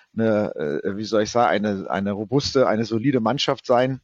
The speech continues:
Ähm, dann kannst du das, glaub ich, sehr gut nutzen, um, um solche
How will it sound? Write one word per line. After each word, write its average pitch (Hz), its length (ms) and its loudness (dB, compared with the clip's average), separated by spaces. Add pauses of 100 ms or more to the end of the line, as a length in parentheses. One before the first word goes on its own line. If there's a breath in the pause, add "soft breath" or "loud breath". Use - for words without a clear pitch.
(380)
Ähm, 110 320 0
dann 107 160 2
kannst 127 280 -2
du 123 60 2
das, 120 140 0
glaub 110 200 2
ich, 104 100 -4
sehr 117 120 4
gut 110 200 -4
nutzen, 120 400 -2
um, 107 360 -4
um 104 140 -4
solche 101 420 0